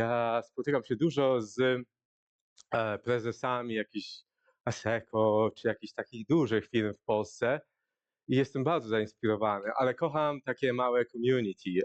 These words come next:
e, które tutaj tworzycie. Ali, e, e, i Piotr zaprosili mnie tutaj. Wczoraj, e, miałem okazję otworzyć konferencję w Waszyngtonie,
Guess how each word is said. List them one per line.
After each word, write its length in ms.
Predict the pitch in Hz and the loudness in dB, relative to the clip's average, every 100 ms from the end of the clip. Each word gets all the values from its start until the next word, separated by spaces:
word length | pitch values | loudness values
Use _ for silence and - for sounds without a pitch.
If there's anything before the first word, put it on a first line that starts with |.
| - | 2
e, 280 | 113 104 101 98 _ _ _ | 2 2 0 -2 _ _ _
które 300 | 123 117 110 | 2 2 0
tutaj 280 | 110 107 104 | -2 -2 0
tworzycie. 580 | 120 117 113 - 87 87 _ _ _ _ - | 0 0 0 0 -2 -2 _ _ _ _ -4
Ali, 380 | 120 135 165 165 - | 0 0 0 -4 -4
e, 60 | 135 | 0
e, 1120 | 123 117 113 113 117 - _ 113 104 104 104 - | 2 2 0 -2 -10 -20 _ 0 2 2 0 0
i 220 | 110 104 | 2 2
Piotr 420 | - 123 117 139 - 143 | 0 0 2 0 -6 -6
zaprosili 800 | 123 120 - 113 - - 120 110 | -2 -2 -2 -6 -6 -4 0 2
mnie 160 | 107 107 | 2 -2
tutaj. 340 | - - 90 - _ _ _ | -2 -2 -2 -4 _ _ _
Wczoraj, 460 | - 196 202 175 165 | -4 0 2 2 0
e, 300 | 143 127 120 117 - - | 0 0 0 -4 -8 -4
miałem 240 | 139 156 | -2 -2
okazję 300 | 135 156 139 | -2 -2 -2
otworzyć 380 | 131 156 123 120 | -2 -2 -2 -4
konferencję 560 | - 123 135 139 - 110 | -4 0 0 0 -2 -2
w 20 | |
Waszyngtonie, 720 | 117 - 107 143 143 107 104 | -4 -6 -2 0 2 0 -2